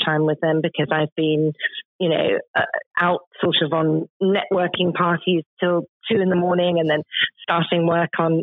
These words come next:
my cases at, at, at five or six. And, you know, it's been so intense, there hasn't really been any time for anything, or I'll have had to lock my, myself away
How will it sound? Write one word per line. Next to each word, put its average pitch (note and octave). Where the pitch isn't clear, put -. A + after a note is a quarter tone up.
my F3
cases F3
at, F3
at, F3+
at F3+
five F3
or F3
six. -
And, D#3+
you G3
know, G#3
it's -
been F3+
so G#3+
intense, F3
there D#3
hasn't D#3+
really D#3+
been D#3+
any E3+
time E3
for C4+
anything, F3+
or E3
I'll E3
have D#3+
had F3+
to D#3+
lock F3
my, E3
myself E3
away E3+